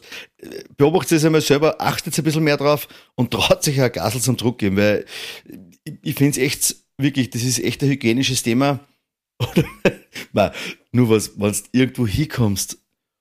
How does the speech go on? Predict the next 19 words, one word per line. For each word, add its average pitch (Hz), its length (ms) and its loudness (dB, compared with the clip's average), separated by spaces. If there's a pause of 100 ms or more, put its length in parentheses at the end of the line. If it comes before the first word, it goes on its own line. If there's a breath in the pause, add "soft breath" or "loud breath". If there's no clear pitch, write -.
(300)
und 113 240 0
es 113 240 0 (240)
biegt 160 300 -2
die 143 120 0
Glaselmatten 107 840 0
schon 104 200 2
Vollgas 127 840 -2
oder 110 180 2
es 110 160 0
sind 117 220 0
die 131 80 -6
Glaseln 123 500 -2
direkt 143 400 -2
umdraht 131 420 0
am 110 200 0
Boden 160 220 0
gestellt, - 280 -4
also 101 160 -2
nasse, 104 400 0